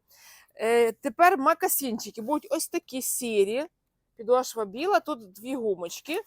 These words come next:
Е, так, сто відсотків бавовна. Ось такі рожеві будуть бавовняні м-, макасинчики. Це без шнурків. І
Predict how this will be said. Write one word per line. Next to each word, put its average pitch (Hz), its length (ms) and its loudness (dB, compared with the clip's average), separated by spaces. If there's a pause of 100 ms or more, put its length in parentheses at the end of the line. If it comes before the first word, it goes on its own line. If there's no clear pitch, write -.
(420)
Е, 226 180 2
так, 247 180 -4 (100)
сто 320 220 -2
відсотків 294 460 -2
бавовна. 208 680 0 (260)
Ось - 200 0
такі 320 380 0
рожеві 214 640 0
будуть 226 360 -6
бавовняні 277 600 0
м-, 320 200 -10
макасинчики. 294 920 -8 (100)
Це 285 140 -2
без 277 240 4
шнурків. 269 720 -4
І 359 240 2